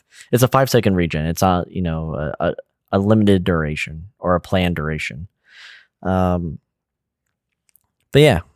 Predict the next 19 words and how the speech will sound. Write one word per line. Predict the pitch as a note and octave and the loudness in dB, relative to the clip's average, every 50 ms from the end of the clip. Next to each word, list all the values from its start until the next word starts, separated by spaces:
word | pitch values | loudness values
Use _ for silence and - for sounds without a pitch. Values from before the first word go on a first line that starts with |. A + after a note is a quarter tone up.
| _ _ - | _ _ -4
so | - - - G#2 G2 F#2 F#2 F#2 G#2 - _ _ _ _ _ _ _ _ _ _ _ _ _ _ _ _ _ _ _ _ _ _ _ - | -2 4 6 6 6 6 6 4 0 -6 _ _ _ _ _ _ _ _ _ _ _ _ _ _ _ _ _ _ _ _ _ _ _ -14
<sighs> | - - - - - - - | -12 -12 -12 -12 -12 -6 0
you | A2 G#2 | 2 2
have | G2+ G#2 | 4 4
your | G#2+ G#2 | 4 4
home | C#3 C3+ B2+ A2+ F#2+ | 6 6 6 4 2
zone | F2+ F2+ F#2 A#2 C3+ D3+ - _ _ _ - | 2 2 0 0 -2 -4 -8 _ _ _ -10
where | F2 F2 | -6 -4
you | F2 | -2
have | F2+ F#2 G2+ | 0 0 2
your, | A2 A2+ A#2 B2+ A#2+ - | 2 4 4 2 2 0
your | - G#2+ G#2+ | 0 0 0
house | G#2 A2+ G2 G2+ G#2 - - | 0 0 -2 -2 -2 -2 -2
where | A#2 C3 | -2 -2
you | D3+ D#3 | -2 -2
rest. | G#2+ D2 D2 G2+ - - - - _ _ _ _ _ _ _ - | -2 -2 -2 -2 -4 -6 -8 -10 _ _ _ _ _ _ _ -8
Um, | - D#2+ D#2 D2+ C#2+ D2 D#2 D#2 - _ _ _ _ _ | -6 -4 -4 -4 -4 -6 -8 -12 -16 _ _ _ _ _
you | - A#2 G#2 G#2 | -8 -4 -2 0
have | F#2+ G2+ G2+ F#2+ F#2+ F#2+ F#2 F#2+ F#2 F#2 F#2 F#2 F2+ F2+ | 2 2 4 4 6 6 6 6 4 4 2 0 -2 -4